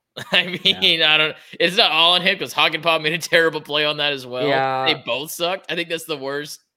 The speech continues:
Speaker 1: defensive effort we've seen so far this season was on that play. But boy, he, he, he ends with the minus two on the night. I think he's the only star that ends minus.
Speaker 2: Negative.
Speaker 1: Nope, him and
Speaker 2: Yeah.
Speaker 1: Dellandrea.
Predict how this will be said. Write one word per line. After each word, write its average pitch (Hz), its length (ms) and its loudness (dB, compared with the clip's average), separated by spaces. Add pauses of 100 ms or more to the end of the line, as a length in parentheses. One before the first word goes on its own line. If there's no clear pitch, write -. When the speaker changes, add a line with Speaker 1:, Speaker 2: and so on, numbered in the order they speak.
(440)
Speaker 1:
defensive 143 540 -4
effort 143 320 -6
we've 131 180 -12
seen 135 320 -10
so 165 240 -6
far 156 260 -4
this 160 180 -10
season 160 300 -10
was 160 160 -12
on 165 160 -10
that 165 200 -8
play. 165 360 -10 (380)
But 92 200 -16
boy, 104 280 -16 (280)
he, 120 80 -18
he, 131 140 -16
he 175 300 -6
ends 160 160 -8
with 143 120 -10
the 131 80 -14
minus 127 380 -8
two 131 200 -12
on 120 100 -14
the 113 80 -14
night. 117 260 -8 (100)
I 110 60 -12
think 147 140 -12
he's 135 100 -14
the 113 120 -14
only 127 200 -16
star 120 260 -10
that 104 100 -12
ends 110 540 -16 (320)
minus. 110 360 -10
Speaker 2:
Negative. 87 120 -8
Speaker 1:
Nope, 127 220 -12
him 147 160 -6
and 143 100 -12
Speaker 2:
Yeah. 120 80 -10
Speaker 1:
Dellandrea. 92 560 -12